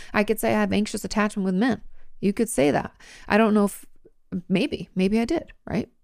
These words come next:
That's, my therapist never said that, but maybe that's what we're working on. So anyway,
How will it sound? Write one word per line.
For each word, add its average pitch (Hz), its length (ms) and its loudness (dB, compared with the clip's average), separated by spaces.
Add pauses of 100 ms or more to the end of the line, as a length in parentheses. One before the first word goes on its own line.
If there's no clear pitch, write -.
That's, 202 220 0
my 202 140 4
therapist 208 360 0
never 175 160 2
said 175 220 -2
that, 233 160 -4
but - 80 -10
maybe 185 240 2
that's 208 200 -2
what 226 120 -2
we're 226 60 0
working 262 260 -2
on. - 100 -10 (200)
So - 160 -2
anyway, 185 380 2